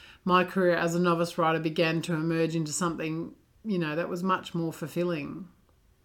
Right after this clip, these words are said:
Interestingly, it was at this point in time that I found support and inspiration with another author who was also spreading her wings into writing other genres,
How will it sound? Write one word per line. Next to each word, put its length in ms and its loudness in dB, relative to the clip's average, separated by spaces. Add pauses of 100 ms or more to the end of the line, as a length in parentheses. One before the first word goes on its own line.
(840)
Interestingly, 800 6
it 80 -2
was 160 2
at 140 0
this 180 0
point 260 0
in 80 -4
time 300 2
that 100 2
I 80 2
found 380 0
support 440 -2
and 140 -2
inspiration 800 -2
with 120 -2
another 320 -2
author 600 -6 (640)
who 120 4
was 160 2 (100)
also 500 0
spreading 360 -2
her 180 -4
wings 320 -4
into 220 -6
writing 380 -2
other 200 -4
genres, 680 -8